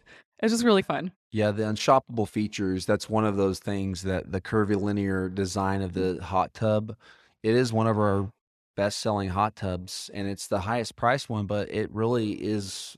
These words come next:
Speaker 2: worth the money.
Speaker 1: Mm-hmm. Yeah, 'cause those, it's not easy to pull acrylic in those directions, and they made it work. So.
Speaker 2: Yeah, exactly.
Speaker 1: <laughs>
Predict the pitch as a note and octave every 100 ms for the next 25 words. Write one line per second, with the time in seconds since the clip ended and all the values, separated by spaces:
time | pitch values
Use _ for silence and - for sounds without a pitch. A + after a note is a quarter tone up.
0 | _ F#2+ G#2 A2+ - F#2+ G#2 G2+ D#2 F3
1 | E3 D#3+ - - - - C#4+ D#4+ - B3
2 | C#4 C#4 - _ _ A#3+ D4+ - C#4 D4+
3 | F4+ C4+ - _ _ _ _ - D4+ C4
4 | - C4+ D3+ - - G3+ G3 F#3+ F#3 F#3
5 | - - - F3+ G#3 G3+ F#3+ G3+ G3+ F3+
6 | D#3 - - G#2 G2+ F2 E4 F4+ - G#4
7 | G2+ - G#2 G#2 - G2 F#2 -